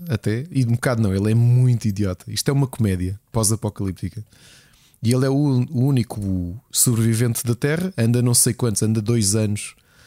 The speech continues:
ahm, a percorrer a América, a escrever em todo lado para irem ter com ele a Tucson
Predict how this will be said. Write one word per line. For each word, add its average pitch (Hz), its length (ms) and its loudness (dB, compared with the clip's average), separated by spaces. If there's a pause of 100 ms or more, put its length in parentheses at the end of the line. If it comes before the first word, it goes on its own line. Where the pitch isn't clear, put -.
(360)
ahm, 95 760 -2 (180)
a - 80 -2
percorrer 117 600 -2
a 104 180 2
América, 127 500 0
a 127 80 0
escrever 120 400 0
em 127 80 2
todo 117 180 0
lado 120 180 0
para 123 100 0
irem 113 120 2
ter 120 120 -2
com 113 200 -2
ele 107 120 2
a 104 40 2
Tucson 139 520 -2